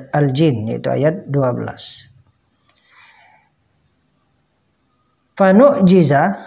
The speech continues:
maka fi'il nu'jiza di dalam ayat ini fi'lun mudhari'un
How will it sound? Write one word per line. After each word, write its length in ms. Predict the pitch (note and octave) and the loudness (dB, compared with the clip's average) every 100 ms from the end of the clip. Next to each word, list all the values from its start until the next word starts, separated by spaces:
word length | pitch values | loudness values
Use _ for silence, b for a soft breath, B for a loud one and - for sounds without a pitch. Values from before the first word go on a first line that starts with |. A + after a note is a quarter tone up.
| B B | B B
maka 560 | D3+ C#3+ F3 G3+ A#3+ - | -2 -2 0 0 2 0
fi'il 320 | F#3 G3 G3 | 0 2 4
nu'jiza 560 | F#3 D#3+ F#3+ G3 F#3 D3+ | 4 4 2 4 2 2
di 80 | |
dalam 240 | C#3 D3 C3+ | 2 0 0
ayat 240 | C3 C3 B2 | -2 -4 -2
ini 480 | C3+ G#3+ G#3 - - _ _ _ _ _ - | 0 2 0 -4 -20 _ _ _ _ _ -4
fi'lun 560 | A3+ A#3 A3+ G3 G#3 G3 | 0 2 2 4 6 6
mudhari'un 800 | F3 D#3 D#3+ F#3+ G3+ G#3+ A3 | 4 2 4 4 4 2 2